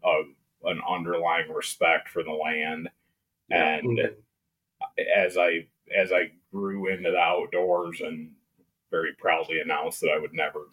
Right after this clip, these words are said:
Speaker 1: milk cows for a
Speaker 2: Yeah.
Speaker 1: living, that,
Speaker 2: <laughs>
Speaker 1: uh, you know, and I, you know, I grew up in Ludington. I spent a lot of time in Mecosta County, and that's, I went to college in Ann Arbor, and that was culture shock for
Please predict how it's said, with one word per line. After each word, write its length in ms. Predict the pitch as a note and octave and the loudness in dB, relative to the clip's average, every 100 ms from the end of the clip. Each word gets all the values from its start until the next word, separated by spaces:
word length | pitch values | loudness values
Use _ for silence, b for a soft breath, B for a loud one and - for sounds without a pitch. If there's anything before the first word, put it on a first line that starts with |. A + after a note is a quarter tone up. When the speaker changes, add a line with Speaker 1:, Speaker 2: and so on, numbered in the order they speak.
| - | -10
Speaker 1:
milk 300 | D#2+ D2+ - | -6 -6 -4
cows 420 | D2+ D2 - - | 0 2 0 -4
for 220 | - E2+ | -4 0
a 40 | D#2 | 2
Speaker 2:
Yeah. 80 | C#3 | 2
Speaker 1:
living, 340 | - E2 D#2+ - B B B B B | 0 -2 -6 -10 B B B B B
that, 480 | G#2 F#2 E2+ D#2+ - - | 4 6 6 2 0 -8
Speaker 2:
<laughs> 220 | - - | -8 -2
Speaker 1:
uh, 560 | F#2+ E2+ D#2 D2 C#2+ D2 - - | 2 4 4 0 -4 -10 -12 -4
you 120 | F#2 | -2
know, 160 | E2 | 0
and 80 | E2+ | 2
I, 300 | E2+ E2+ D#2 _ _ | 2 0 -4 _ _
you 100 | E2+ | -12
know, 120 | F2 | -6
I 100 | G#2+ | -6
grew 260 | B2 D#3+ D#3 | 0 6 6
up 120 | D3 | 6
in 100 | B2 | 0
Ludington. 460 | A2+ A2 - - - _ _ _ _ _ _ _ | 0 0 -4 -12 -16 _ _ _ _ _ _ _
I 40 | |
spent 240 | - D3+ C3+ | 0 2 4
a 40 | |
lot 220 | C3 C3+ | 2 2
of 80 | B2 | 0
time 240 | B2 B2 | 0 0
in 80 | A2+ | 0
Mecosta 540 | F#2+ - A#2 G#2 - - | -2 2 4 4 2 -8
County, 480 | - F2 E2+ - - | -4 -4 -4 -10 -4
and 140 | G#2 | 2
that's, 320 | G#2 - - - - _ _ _ _ - | 2 2 -8 -14 -18 _ _ _ _ -4
I 140 | A2 C3+ | 2 2
went 240 | C#3 C3 | 2 0
to 80 | B2 | -2
college 560 | G#2+ A2 A2 A2 G2 F#2+ | -2 2 4 4 2 -4
in 120 | G2 | -2
Ann 200 | F2+ E2+ | -2 -2
Arbor, 380 | E2 D#2+ - - - - | -4 -4 -6 -12 -16 -12
and 160 | G#2+ G2+ | -6 0
that 220 | C3 C3 | 0 2
was 240 | A2+ G2 - | 0 -2 -12
culture 500 | - A2 A#2 G2+ F2 | 0 2 2 -2 -4
shock 480 | - F2 D#2+ D2 - | 0 2 2 0 -6
for 460 | - F#2+ F2 E2+ | -4 -2 -2 -8